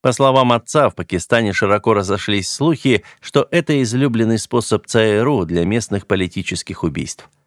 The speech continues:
В репортаже си эн эн показывали неприметное двухэтажное здание клиники, а ещё выцветшие горохового цвета стены приёмной,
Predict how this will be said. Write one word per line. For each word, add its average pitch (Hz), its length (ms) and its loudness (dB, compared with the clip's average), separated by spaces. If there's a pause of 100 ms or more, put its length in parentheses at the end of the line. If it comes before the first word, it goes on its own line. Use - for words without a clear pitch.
(360)
В 131 60 -2
репортаже 107 640 2
си 95 200 0
эн 90 240 0
эн 95 220 0
показывали 101 720 0 (100)
неприметное 113 760 0
двухэтажное 107 760 0
здание 101 460 0
клиники, 101 640 -2 (200)
а 135 100 -2
ещё 151 420 0 (220)
выцветшие 123 720 -2
горохового 107 680 2
цвета 110 400 -2
стены 104 420 -2
приёмной, 107 720 -2